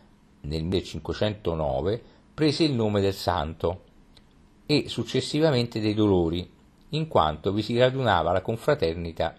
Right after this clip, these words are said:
omonima. L'accesso alla chiesa è sotto il portico e sulla destra, al piano nobile dell'edificio pale, un ambiente affrescato da artisti attribuibili alla scuola di Tiziano.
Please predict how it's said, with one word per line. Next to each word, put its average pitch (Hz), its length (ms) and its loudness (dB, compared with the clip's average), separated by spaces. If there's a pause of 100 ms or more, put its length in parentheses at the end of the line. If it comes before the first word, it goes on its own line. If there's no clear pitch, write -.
omonima. 78 640 -2 (760)
L'accesso 165 520 0
alla 117 220 4
chiesa 160 320 -2
è - 20 0
sotto - 320 -4
il 98 80 -2
portico 87 640 -2 (640)
e - 80 -2
sulla 113 300 2
destra, 78 520 -4 (360)
al 95 180 -2
piano 120 260 2
nobile 82 720 -4
dell'edificio 85 640 -4
pale, 82 380 -2 (380)
un 110 180 -4
ambiente 120 500 2
affrescato 90 720 0
da 101 100 4
artisti 104 580 -4
attribuibili 92 1040 -4
alla 101 220 4
scuola 85 340 2
di 73 140 -2
Tiziano. 65 640 -6